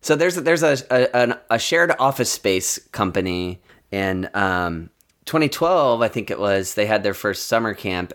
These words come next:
and, um, I know someone who is a journalist and got invited, and so I came along for the ride. I am not a member of this office community, but it was like, "Cool, let's see what summer camp is."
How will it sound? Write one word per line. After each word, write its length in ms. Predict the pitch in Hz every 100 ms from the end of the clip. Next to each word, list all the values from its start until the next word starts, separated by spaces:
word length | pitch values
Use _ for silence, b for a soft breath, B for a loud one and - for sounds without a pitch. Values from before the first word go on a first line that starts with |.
| -
and, 580 | 98 98 95 95 90 - - - _ -
um, 680 | 85 85 85 82 82 80 85 _ 95
I 140 | 110
know 200 | 110 117
someone 520 | - 117 113 117 117
who 640 | 101 107 101 98 95 92 - b b b _ -
is 140 | 90
a 60 | 90
journalist 720 | 127 127 123 123 120 - 98
and 420 | 90 90 85 85
got 220 | 98 92
invited, 640 | 87 95 117 117 110 110
and 560 | 92 87 85 82 80 69 -
so 160 | - 85
I 180 | 90
came 280 | 87 104 95
along 440 | 95 92 92 92 90
for 180 | 107
the 100 | 90
ride. 540 | 87 104 117 113 110 98
I 120 | 95
am 160 | 95 92
not 180 | 95 95
a 40 | 92
member 360 | 92 104 98
of 100 | 98
this 380 | 92 95 - - _ _ _ -
office 340 | 95 - -
community, 480 | - 101 101 98 101
but 180 | 90 87
it 80 | -
was 120 | 85
like, 360 | 85 - -
"Cool, 220 | - 403 117
let's 160 | 110
see 120 | - 127
what 120 | -
summer 220 | 127 113
camp 220 | - 82
is." 140 | 85